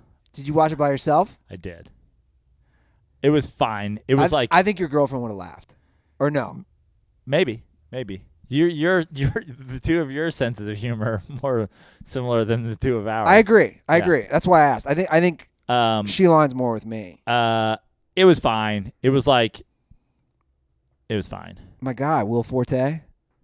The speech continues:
Speaker 2: I mean, he was barely in it even. He was like, uh,
Speaker 1: That's
Speaker 2: of,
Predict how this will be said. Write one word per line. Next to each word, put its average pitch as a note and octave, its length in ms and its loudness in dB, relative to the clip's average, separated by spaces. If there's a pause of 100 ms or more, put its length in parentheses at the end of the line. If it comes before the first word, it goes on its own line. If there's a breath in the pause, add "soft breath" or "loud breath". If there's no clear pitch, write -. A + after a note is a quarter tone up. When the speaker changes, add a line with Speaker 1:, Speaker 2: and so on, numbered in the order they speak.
(540)
Speaker 2:
I C#3+ 60 -4
mean, D3 100 4
he D#3+ 60 10
was D#3 100 8
barely A#2+ 360 2
in C#3+ 100 -2
it G#2+ 120 -2
even. F2 320 -8 (300)
He C3 60 -6
was B2+ 120 -6
like, G2 240 -6 (400)
uh, A#2 120 -4
Speaker 1:
That's G#2+ 100 -8
Speaker 2:
of, A#2+ 140 -4